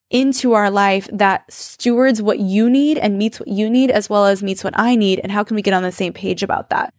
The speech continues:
And so that has been a, a discipline and a conversation we've had several times and had to learn how to implement into our, into our household and into our marriage so that we do have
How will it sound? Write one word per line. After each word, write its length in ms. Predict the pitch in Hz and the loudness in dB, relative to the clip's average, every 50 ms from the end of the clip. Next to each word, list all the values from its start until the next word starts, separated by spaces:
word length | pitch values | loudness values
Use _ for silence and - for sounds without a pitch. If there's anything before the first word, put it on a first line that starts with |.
| _ _ _ _ - | _ _ _ _ -8
And 100 | 220 - | -4 0
so 140 | - 208 202 | 0 0 0
that 320 | 190 214 220 233 - 240 | 2 2 2 4 4 2
has 160 | 240 233 208 | 2 0 0
been 160 | 202 220 208 | 0 0 0
a, 160 | 190 180 170 - - | 0 0 -2 -2 -2
a 100 | 196 196 | -2 -2
discipline 480 | 170 190 190 196 - 226 - 233 190 | 0 0 -2 -2 -2 -2 -2 -2 -2
and 100 | 180 175 | -2 -2
a 60 | 185 - | -6 -4
conversation 560 | - 208 190 190 190 - - 185 190 - 202 | -2 -2 0 0 0 0 0 0 0 0 0
we've 140 | 190 190 - | -2 0 2
had 180 | 185 175 170 | 0 0 0
several 260 | - 196 185 190 185 | 0 0 0 0 0
times 380 | 185 - - 185 185 180 185 196 | -2 -2 -2 -2 -2 -2 -2 -4
and 80 | 196 202 | -2 0
had 140 | 196 185 | -2 -2
to 100 | - 208 | -2 -4
learn 320 | 185 190 196 190 185 196 196 | -6 -4 -2 0 0 2 2
how 220 | 208 196 196 196 | 2 0 0 -2
to 180 | 190 208 - - | -2 -2 -4 -4
implement 380 | - 190 - 214 202 - - | -6 -6 -4 -2 -2 -2 -2
into 160 | - 190 - 202 | -4 -4 -2 0
our, 240 | 185 175 185 - _ _ _ _ - - - _ | 0 0 0 -2 _ _ _ _ -20 -20 -12 _
into 220 | - 226 226 240 240 | -2 -2 0 2 2
our 120 | 220 220 | 2 2
household 460 | 196 185 208 269 - - - - - | 2 0 0 -2 -2 -4 -8 -6 -2
and 80 | 190 202 | 0 0
into 180 | 202 208 - 226 | 0 0 0 0
our 100 | 202 202 | 0 0
marriage 440 | 185 190 220 254 233 202 190 - | 0 0 0 0 0 0 -2 -4
so 80 | - 190 | -4 -2
that 180 | 196 196 185 190 | 0 0 0 0
we 160 | 208 208 196 | 0 -2 -2
do 360 | 170 - 202 202 233 269 269 | -2 -4 -2 2 2 2 2
have 420 | 226 202 190 175 175 165 160 - | 2 2 0 0 0 -2 -4 -8